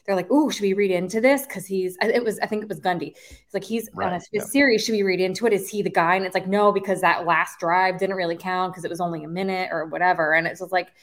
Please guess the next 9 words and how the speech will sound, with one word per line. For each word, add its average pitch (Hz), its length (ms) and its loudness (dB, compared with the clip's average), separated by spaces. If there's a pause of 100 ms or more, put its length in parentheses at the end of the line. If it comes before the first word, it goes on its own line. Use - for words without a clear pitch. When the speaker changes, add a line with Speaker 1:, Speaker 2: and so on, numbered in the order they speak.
(480)
Speaker 1:
I, - 140 6 (260)
you 220 120 -2
know, 180 320 0 (240)
sixteen 294 720 0
of 185 200 -4
twen-, 233 280 -2
of 202 140 -2
thirty-five, 240 840 2
like, 185 200 -2